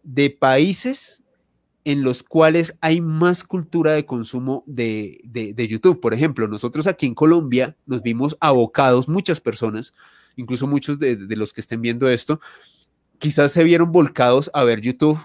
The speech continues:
obviamente por el tema del confinamiento estricto, que usted no podía salir a trabajar, usted no podía salir a comprar algo porque había pico y cédula y, bueno, muchas, muchas otras medidas,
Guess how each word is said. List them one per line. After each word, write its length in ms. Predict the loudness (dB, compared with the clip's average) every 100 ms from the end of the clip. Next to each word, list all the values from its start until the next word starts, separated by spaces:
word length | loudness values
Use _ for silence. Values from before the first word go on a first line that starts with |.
| _ _ -8
obviamente 400 | -2 0 0 0
por 140 | 0
el 80 | 0
tema 220 | -2 -2
del 100 | -2
confinamiento 580 | -4 -6 -4 -4 -6 -8
estricto, 480 | -10 -6 -6 -4 -8
que 140 | -6
usted 260 | -10 -8 -8
no 120 | -4
podía 260 | 0 2 0
salir 540 | -2 -2 0 0 0
a 80 | -4
trabajar, 680 | -4 -2 -2 0 0 2 2
usted 200 | 0 -4
no 100 | 0
podía 260 | 2 2
salir 280 | 0 0 0
a 40 | 0
comprar 380 | -4 -2 2
algo 380 | 2 2 0 -2
porque 240 | -4 -4 -2
había 180 | -2
pico 260 | -2 -6 -4
y 60 | 0
cédula 380 | 2 4 2
y, 20 | 0
bueno, 220 | -4 -8
muchas, 320 | -10 -10 -10
muchas 340 | -10 -8 -6
otras 260 | -8 -10 -10
medidas, 500 | -8 -6 -4 -6